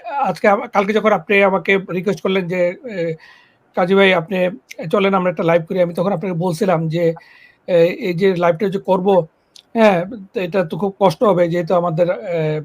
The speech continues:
অনেক ভাই বোন অনেক সাফারিং এর মধ্যে আছে, অনেকে চলে গেছেন। তারপরেও পৃথিবী কারো জন্য থেমে থাকে না,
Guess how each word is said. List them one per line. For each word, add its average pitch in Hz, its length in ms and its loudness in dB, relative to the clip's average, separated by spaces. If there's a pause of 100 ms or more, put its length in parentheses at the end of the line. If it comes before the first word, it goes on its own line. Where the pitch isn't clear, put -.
(340)
অনেক 170 280 -4 (300)
ভাই 165 180 2
বোন 180 180 0 (180)
অনেক 180 300 -6 (180)
সাফারিং 196 440 0
এর 196 100 2
মধ্যে 175 220 0
আছে, 160 360 0 (200)
অনেকে 170 440 -2
চলে 202 220 2
গেছেন। 156 380 -4 (640)
তারপরেও 202 720 6 (360)
পৃথিবী 220 600 4
কারো 202 240 2
জন্য 208 160 2
থেমে 202 260 0
থাকে 202 240 0
না, 226 140 -2